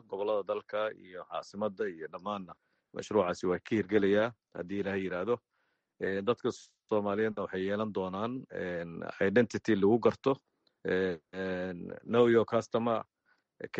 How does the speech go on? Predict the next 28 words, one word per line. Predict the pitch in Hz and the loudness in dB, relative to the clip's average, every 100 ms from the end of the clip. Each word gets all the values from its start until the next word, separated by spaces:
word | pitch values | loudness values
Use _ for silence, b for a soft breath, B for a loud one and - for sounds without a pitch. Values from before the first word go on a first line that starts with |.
| 123 | 6
Y | 117 107 | 6 2
C | - 123 110 | -4 -6 -2
dii | 104 | -2
adduunka | 101 120 - | -2 -8 -6
lagu | 101 120 | -6 -2
yaqaanay | 110 107 107 120 127 - | -2 -2 -2 -2 -4 -8
oo | 95 95 92 90 | -8 -6 -6 -2
bangi | 117 113 104 | -2 -2 -6
hadduu | 98 95 107 | -8 -6 -8
furanayo | - 104 107 101 110 113 - | -4 -4 -2 0 0 -2 -6
iyo | 101 92 | -10 -10
hadduu | 92 95 110 | -8 -8 -8
sim | - 113 | -8 -10
card | - 92 92 | -2 -2 0
qaadanayo | 92 101 107 107 107 110 95 | 2 4 2 2 -2 -2 -4
iyo | 92 90 | -10 -14
hadduu | 90 95 107 101 | -10 -2 0 0
diyaarad | 95 101 107 104 | 0 2 2 0
raacayo | 101 107 92 95 110 117 _ _ _ _ _ _ _ - | 0 0 0 -4 -4 -8 _ _ _ _ _ _ _ -6
iyo | 104 104 104 101 101 101 | -2 -2 0 0 2 2
wax | 131 - | 0 -2
kastoo | - - 127 113 | -6 -2 0 0
mucaamalaad | 104 101 104 113 120 - - | -2 -4 -2 2 2 0 -8
dhaqaale | 107 104 107 117 123 - | -8 -4 -2 -2 -4 -8
iyo | 78 95 95 95 95 92 92 - | -20 -20 -20 -18 -14 -12 -12 -12
tijaari | 101 101 120 117 110 | -2 2 4 4 4
ah | 117 107 92 | 0 -4 -18
iyo | 101 101 95 95 | -20 -20 -16 -16